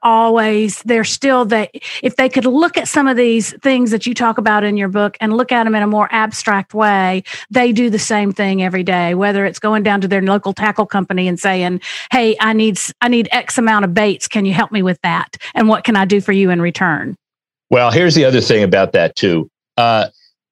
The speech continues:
Speaker 2: the folks who define their business acumen and knowledge by having a business degree or business classes are mistaken, because it's common sense and
Speaker 1: It's
Speaker 2: it's how
Speaker 1: absolutely.
Speaker 2: to live your life.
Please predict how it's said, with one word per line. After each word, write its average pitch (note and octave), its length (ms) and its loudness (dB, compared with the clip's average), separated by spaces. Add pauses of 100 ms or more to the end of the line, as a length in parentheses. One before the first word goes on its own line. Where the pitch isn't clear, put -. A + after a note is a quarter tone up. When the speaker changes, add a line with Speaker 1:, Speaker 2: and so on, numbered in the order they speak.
Speaker 2:
the G#2+ 140 -2
folks D3+ 440 0
who G#2+ 460 0 (320)
define A2 840 0 (260)
their G#2 480 2 (140)
business G#2+ 480 0
acumen G2 440 2
and F2 140 0
knowledge F2+ 640 2
by F2+ 460 2 (320)
having F#2+ 260 2
a F2 40 0
business F#2+ 460 0
degree F#2+ 360 2
or F2 60 2
business E2+ 360 2
classes G2+ 640 0 (300)
are F2+ 360 2
mistaken, F#2 680 -2
because B2 480 2
it's C3 180 0
common C#3+ 340 2
sense F#3+ 600 0
and A2+ 220 2
Speaker 1:
It's A2 80 -2
Speaker 2:
it's G#2 100 -2
how B2+ 300 2
Speaker 1:
absolutely. C3 420 0
Speaker 2:
to - 40 -20 (240)
live A2+ 580 2
your G#2+ 200 2
life. G#2 300 4